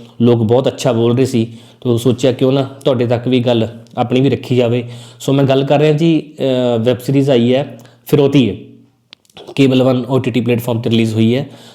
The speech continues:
ਸੋ ਇਹਦੇ ਵਿੱਚ ਨੇ ਜੀ, ਅਹ, ਜਗਜੀਤ ਸਿੰਘ ਧਨੋਆ, ਅਹ, ਆਪਣਾ ਸੁਖ ਦੰਦੀਵਾਲ, ਇਕਬਾਲ ਚੜਿਕ,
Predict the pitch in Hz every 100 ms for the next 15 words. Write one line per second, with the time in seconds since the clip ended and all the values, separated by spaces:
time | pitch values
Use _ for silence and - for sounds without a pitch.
0 | - - 131 117 113 101 - 127 127 135
1 | 135 131 123 131 131 120 - _ _ -
2 | 120 120 120 113 123 139 127 147 127 120
3 | 135 - - - - 127 117 113 113 110
4 | 104 107 - 110 123 113 123 127 127 131
5 | - - - - 135 131 123 120 117 117
6 | 123